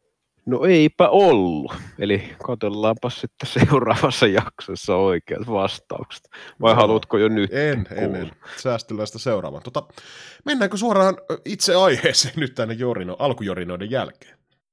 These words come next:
Speaker 1: Joo, mennään vaan. Mallu palaakin tässä jo sopivasti, näin kuvainnollisesti.
Speaker 2: Piinattu mallu. Tota, tota, tota. Käydään tota Keken ura ihan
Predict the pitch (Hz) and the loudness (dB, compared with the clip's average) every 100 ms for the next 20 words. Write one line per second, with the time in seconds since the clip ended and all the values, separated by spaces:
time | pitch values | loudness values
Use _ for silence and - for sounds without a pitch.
0 | _ - 156 143 82 71 107 98 82 78 | _ -10 -4 -2 -2 -2 -2 -2 -4 -4
1 | 90 98 90 101 98 82 76 - 98 90 | -2 0 0 2 2 0 -6 -6 -4 -2
2 | 85 - 95 - - 82 85 101 85 92 | -4 -6 -10 -10 -8 -6 -6 -8 -8 -10
3 | 76 69 - - - - 117 80 76 95 | -10 -10 -10 -12 -18 -18 -12 -10 -10 -14
4 | _ _ _ _ _ - 80 85 78 73 | _ _ _ _ _ -14 -8 -6 -6 -10
5 | 73 78 120 - - - _ _ _ _ | -12 -12 -14 -14 -16 -20 _ _ _ _
6 | _ _ _ _ _ _ _ _ _ _ | _ _ _ _ _ _ _ _ _ _
7 | _ _ - 127 104 92 - 107 95 95 | _ _ -6 -4 -4 -6 -12 -12 -8 -4
8 | 104 98 87 60 78 - - - 120 - | -4 -4 -6 -10 -16 -18 -16 -12 -8 -2
9 | 135 113 _ _ _ _ _ _ _ _ | -2 -2 _ _ _ _ _ _ _ _
10 | _ _ _ _ _ _ _ 127 127 131 | _ _ _ _ _ _ _ -10 -6 0
11 | 156 - - - - - - - - _ | 0 -2 -8 -10 -12 -16 -18 -20 -20 _
12 | _ 180 220 208 196 196 233 - 180 165 | _ -2 0 0 -2 -6 -6 0 0 2
13 | 160 - - 208 156 | 0 -2 -4 0 0